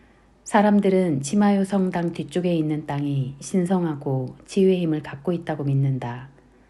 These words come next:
성당 측은 방문객들에게 그 흙을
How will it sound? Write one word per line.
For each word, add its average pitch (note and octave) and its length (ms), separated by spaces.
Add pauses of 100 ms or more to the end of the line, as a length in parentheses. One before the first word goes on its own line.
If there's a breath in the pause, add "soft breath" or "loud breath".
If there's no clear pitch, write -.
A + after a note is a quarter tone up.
(260 soft breath)
성당 F3 420
측은 D3 520 (440)
방문객들에게 D3+ 1080
그 - 180
흙을 D#3 680